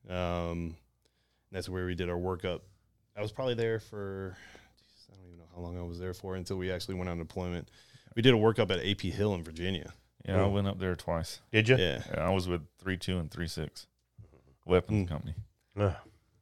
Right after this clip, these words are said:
Speaker 1: A P Hill. Did, did you guys go up there? Did you guys go to the A P Hill during the wintertime?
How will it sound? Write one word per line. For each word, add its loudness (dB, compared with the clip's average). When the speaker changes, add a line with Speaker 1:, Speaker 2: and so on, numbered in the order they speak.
Speaker 1:
A 0
P 4
Hill. 6
Did, -2
did -8
you 0
guys 6
go 4
up 2
there? 2
Did -12
you 0
guys 4
go 4
to 6
the 0
A 4
P 0
Hill 2
during 6
the 6
wintertime? 4